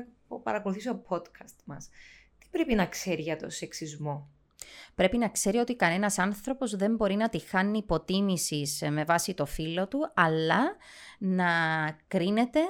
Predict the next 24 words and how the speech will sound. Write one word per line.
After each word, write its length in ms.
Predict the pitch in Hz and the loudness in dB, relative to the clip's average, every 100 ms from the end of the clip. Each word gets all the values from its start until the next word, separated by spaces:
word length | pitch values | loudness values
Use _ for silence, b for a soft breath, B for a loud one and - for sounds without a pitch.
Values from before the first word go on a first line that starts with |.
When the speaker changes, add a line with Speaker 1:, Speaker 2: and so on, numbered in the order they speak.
| 415 | -2
Speaker 2:
με 220 | 254 180 | -2 2
άλφα 320 | 156 196 - 254 | 4 2 -2 -2
γιώτα 300 | 277 302 359 370 | -2 -4 -6 -2
για 100 | 302 | -4
αυτό 200 | - 311 | -2 -4
το 100 | 320 | -4
οποίο 260 | 320 285 277 | -2 -2 0
είναι. 440 | 233 180 151 147 - B B B | 0 -2 -2 -4 -8 B B B
Χωρίς, 600 | - 175 196 240 214 - | 0 2 2 0 0 0
ε, 180 | 190 180 | 2 2
με 380 | 175 170 160 160 | 0 0 0 -2
σεβασμό 720 | - 156 147 147 170 254 285 | 0 0 0 0 0 2 0
σε 120 | 262 | 0
αυτό 280 | 190 - 190 | -2 -2 -4
που 100 | 185 | -2
θέλει 300 | - 180 247 | -2 0 2
να 80 | 277 | 0
εκπροσωπεί, 720 | 277 - 269 269 269 262 254 | -2 -2 -2 0 -2 -2 -2
σε 120 | - | -2
αυτό 280 | 170 - 190 | -4 -4 -6
που 80 | 185 | -4
πιστεύει 440 | 175 - 185 254 | -6 0 0 0
ότι 160 | 285 277 | 0 -2
εκπροσωπεί. 800 | 269 - 269 277 262 262 262 | -2 -2 0 0 -2 -2 -2